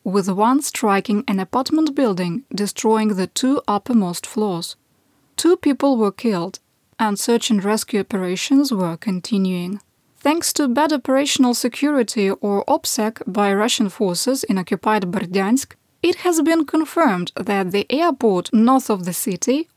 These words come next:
was hit by three M one forty atacms missiles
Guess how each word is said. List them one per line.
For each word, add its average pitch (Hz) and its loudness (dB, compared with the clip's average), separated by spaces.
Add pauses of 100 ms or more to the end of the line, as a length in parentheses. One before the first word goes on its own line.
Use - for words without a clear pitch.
was 370 2
hit 285 0
by 320 2
three 269 0
M 294 2
one 247 4
forty 269 -2
atacms 226 -2
missiles 254 0